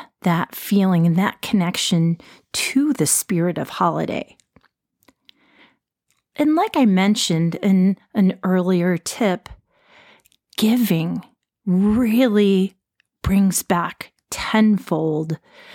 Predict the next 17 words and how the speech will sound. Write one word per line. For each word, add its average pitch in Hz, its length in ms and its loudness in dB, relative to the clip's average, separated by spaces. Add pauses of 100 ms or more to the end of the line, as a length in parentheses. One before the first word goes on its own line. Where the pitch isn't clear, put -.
(180)
that 165 400 0
feeling 185 600 2
of 170 200 -4
love 156 540 -2 (140)
and 170 240 0
connection 160 800 -2 (580)
that 214 200 -6
is 240 340 -2
immeasurable. 180 1080 0 (800)
This 220 320 0
does 208 480 2
mean 190 600 2 (100)
taking 190 460 0
quiet 165 800 0
time 156 460 -8
to - 280 -8
yourself, - 880 -6